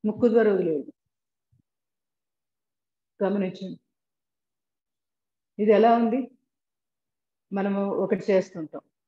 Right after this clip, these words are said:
ఎవరు చెప్తారు?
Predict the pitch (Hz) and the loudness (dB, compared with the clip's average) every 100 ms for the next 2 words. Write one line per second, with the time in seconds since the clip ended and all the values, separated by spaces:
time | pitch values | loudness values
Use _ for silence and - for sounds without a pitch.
0 | _ _ _ _ _ _ _ _ _ _ | _ _ _ _ _ _ _ _ _ _
1 | _ _ _ _ _ _ _ _ _ _ | _ _ _ _ _ _ _ _ _ _
2 | _ _ 202 196 190 220 208 175 | _ _ -2 0 0 -2 -4 -8